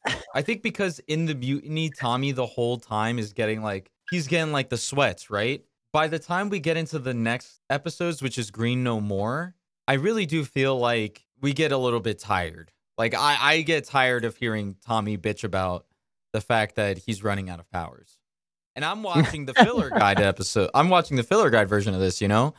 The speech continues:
Speaker 2: There's actually an episode discrepancy here that it wasn't really canon, but it was on the Den of Geek filler guide, where it's, nothing really happens, but there was, like, some Kimberly and Tommy relationship stuff.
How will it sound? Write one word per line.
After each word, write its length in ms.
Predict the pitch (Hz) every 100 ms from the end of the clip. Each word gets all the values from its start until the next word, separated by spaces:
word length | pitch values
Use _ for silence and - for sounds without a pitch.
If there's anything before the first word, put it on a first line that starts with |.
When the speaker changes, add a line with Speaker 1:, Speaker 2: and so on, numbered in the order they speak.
| _ _ _
Speaker 2:
There's 180 | 160 214
actually 380 | 247 240 240 220
an 100 | 170
episode 500 | 143 156 185 - 160
discrepancy 760 | 135 - - 143 147 139 131 113
here 560 | - 107 98 95 101 _ _ _
that 240 | 135 127 123
it 80 | 135
wasn't 380 | 123 147 151 175
really 220 | 160 151
canon, 400 | 131 - 117 139
but 100 | 123
it 40 | 117
was 160 | 117
on 140 | 139 127
the 100 | 117
Den 260 | 107 117
of 140 | 120 98
Geek 400 | 104 127 160 _
filler 240 | - 156 156
guide, 420 | 165 165 180 175 - _
where 600 | 127 139 139 139 135 123 -
it's, 320 | 151 147 - 151
nothing 440 | 160 180 196 160
really 300 | 135 151 165
happens, 480 | 156 151 156 180 147
but 160 | 127
there 120 | 123 135
was, 140 | 131
like, 140 | 139
some 220 | - 131 117
Kimberly 640 | - 131 135 139 127 131
and 140 | 117
Tommy 360 | 117 110 117 127
relationship 640 | 113 110 107 - 139 160
stuff. 400 | - 175 180 185